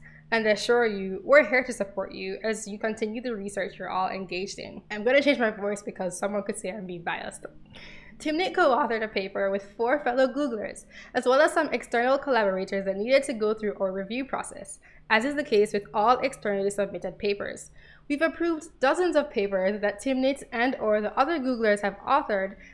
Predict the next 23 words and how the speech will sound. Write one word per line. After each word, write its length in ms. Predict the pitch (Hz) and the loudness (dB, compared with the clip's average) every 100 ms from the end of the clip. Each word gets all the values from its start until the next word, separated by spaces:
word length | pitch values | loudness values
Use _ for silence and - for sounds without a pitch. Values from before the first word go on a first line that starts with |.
| - | -6
and 180 | 226 220 | -2 2
then 180 | 240 | 2
published. 640 | 247 262 220 196 - - - - 196 | 2 0 0 -4 -12 -16 -18 -20 2
But 280 | 247 269 262 | 6 6 4
as 160 | 220 190 | -2 -4
you 120 | 196 | 2
know, 440 | 311 302 254 269 - - | 4 4 2 -2 -10 -14
papers 380 | - 302 339 349 - | 0 2 2 0 2
often 320 | 262 269 339 | 2 2 -2
require 420 | 302 294 214 202 | -2 0 4 4
changes 560 | 202 - 226 247 262 285 | 2 0 0 0 -4 -6
during 380 | 214 208 226 208 | -6 -6 -4 -4
the 120 | 202 | -4
internal 400 | 202 - 233 247 | -6 -4 -2 0
review 280 | 247 202 196 | -2 -4 -4
process, 580 | 220 208 - - - - - - - - | -2 0 -2 -8 -12 -16 -20 -20 -4 4
or 160 | 247 | 6
are 220 | 254 233 254 | 6 4 2
even 320 | 247 247 233 | 0 2 2
deemed 400 | 226 233 220 - | -2 -4 -4 -6
unsuitable 720 | 196 - 311 285 196 190 214 - | -8 -4 -4 -4 -4 -4 -6 -6
for 120 | 196 | -6
submission. 600 | 196 180 254 - - - | -4 0 0 0 -6 -10